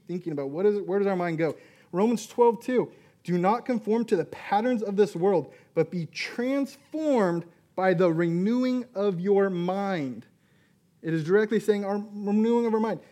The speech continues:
Then you will be able to test and approve what's God will is his good, pleasing, and perfect will. We need our minds for this. Our mind is a scientific wonder. There's twelve to fourteen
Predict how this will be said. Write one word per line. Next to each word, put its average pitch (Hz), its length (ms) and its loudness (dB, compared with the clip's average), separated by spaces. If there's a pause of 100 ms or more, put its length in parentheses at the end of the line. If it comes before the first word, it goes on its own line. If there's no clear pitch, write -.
(180)
Then 185 640 2 (200)
you 170 160 -4
will 170 120 6
be 170 100 4
able 170 160 6
to 156 100 0
test - 600 -4 (360)
and 180 120 2
approve 180 580 0 (260)
what's 180 200 -2
God 214 320 2
will 220 260 8
is 139 180 0 (640)
his 160 320 0 (240)
good, 254 400 0 (140)
pleasing, 233 720 -2
and 180 280 -4
perfect 233 580 -6
will. 190 440 4 (280)
We 233 80 -2
need 247 160 0
our 247 100 0
minds 247 360 -4
for 240 100 -6
this. 170 300 -2 (460)
Our 254 180 -2
mind 247 340 0
is 185 160 -2
a 175 80 2
scientific 240 1200 -4
wonder. 165 720 -2 (560)
There's 202 300 6
twelve 247 720 -2
to 160 120 -6
fourteen 233 680 -6